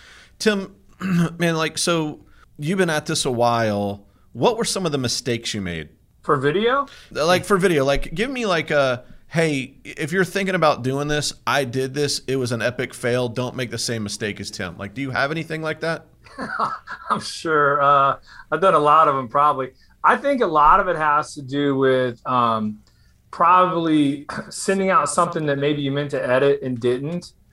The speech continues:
Speaker 2: you know, or you, you, you missed the part where you're like, "Hey, cut minute five through, you know, seven," and it actually never happens and it's in the video.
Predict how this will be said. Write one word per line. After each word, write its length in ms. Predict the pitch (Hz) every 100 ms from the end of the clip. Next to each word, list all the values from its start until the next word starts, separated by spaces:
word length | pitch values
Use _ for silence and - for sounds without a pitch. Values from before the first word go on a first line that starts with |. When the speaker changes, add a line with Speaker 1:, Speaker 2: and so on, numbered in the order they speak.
| - _
Speaker 2:
you 60 | 143
know, 160 | 143 143
or 120 | 135
you, 160 | 131
you, 260 | 139 131 139 160
you 140 | 139
missed 260 | 143 151 151
the 80 | 147
part 260 | 147 139
where 100 | 131
you're 80 | 131
like, 280 | 120 120 - - - -
"Hey, 340 | 208 208 175
cut 320 | 151 - 214 180
minute 300 | 185 185 160
five 440 | - 180 175 160
through, 320 | 175 170 151
you 100 | 151
know, 340 | 139 135 127 123 - -
seven," 760 | - - 190 180 143 135 135 143
and 400 | 135 123 120 117
it 120 | 131
actually 280 | 135 139 -
never 180 | 135 120
happens 480 | 110 127 135 123 113
and 80 | 120
it's 100 | 110
in 80 | 127
the 60 | 113
video. 560 | 123 127 131 139 139